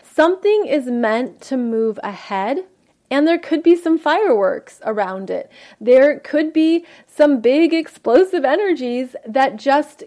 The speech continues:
come out, that are just released. And that does depend on how you manage energy,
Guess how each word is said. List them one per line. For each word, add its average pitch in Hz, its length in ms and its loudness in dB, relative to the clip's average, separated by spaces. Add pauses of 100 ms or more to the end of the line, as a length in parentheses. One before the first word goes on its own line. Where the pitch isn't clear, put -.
come 294 320 -4
out, 269 480 -8 (100)
that 269 180 2
are 269 160 0
just 285 360 -6
released. 254 800 -8 (180)
And 277 240 2
that 277 200 2
does 311 200 2
depend 262 600 -6
on 240 180 -6
how 240 360 -4
you 233 200 -6
manage 214 600 -6
energy, 233 520 -8